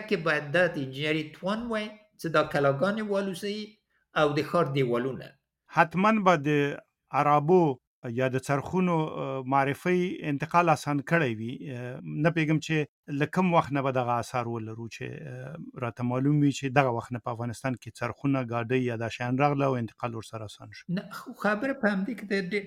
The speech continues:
Speaker 1: ډېر مهمه پوښتنه مو کړله. دلته یو ختیځپوه ده چې ما استاد و، ریچارډ بولټ نومېږي. او ده یو کتاب لیکلی په نامه د اوښ او څرخ،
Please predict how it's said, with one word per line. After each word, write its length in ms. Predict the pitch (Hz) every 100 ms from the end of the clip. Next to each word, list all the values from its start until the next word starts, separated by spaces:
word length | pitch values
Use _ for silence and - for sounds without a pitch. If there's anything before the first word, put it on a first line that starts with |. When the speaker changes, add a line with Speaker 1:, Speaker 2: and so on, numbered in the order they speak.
| 160
Speaker 1:
ډېر 120 | 196
مهمه 380 | 190 190 208 127 135
پوښتنه 340 | 101 - 120 113
مو 140 | 107 104
کړله. 280 | 127 123 117 - _ _
دلته 300 | 151 208 202
یو 140 | 190 165
ختیځپوه 720 | 160 156 196 - - 240 240
ده 120 | 202 240 - _
چې 80 | - 147
ما 180 | 160 156
استاد 400 | 147 202 202 208
و، 80 | 185 - _ -
ریچارډ 300 | 156 151 156 135
بولټ 240 | 170 156 139 113
نومېږي. 400 | 101 87 - - _ _ _ -
او 260 | 147 147 151
ده 240 | 160 196 185 185 - _ _ _ -
یو 200 | 147 147 147 - _
کتاب 400 | - 139 202 208
لیکلی 420 | 208 - 190 180 143 - _ _ -
په 80 |
نامه 240 | 160 156 160
د 100 | 151
اوښ 300 | 165 180 - - - _ _ -
او 180 | 139 131 131 - - _ -
څرخ، 260 | 147 -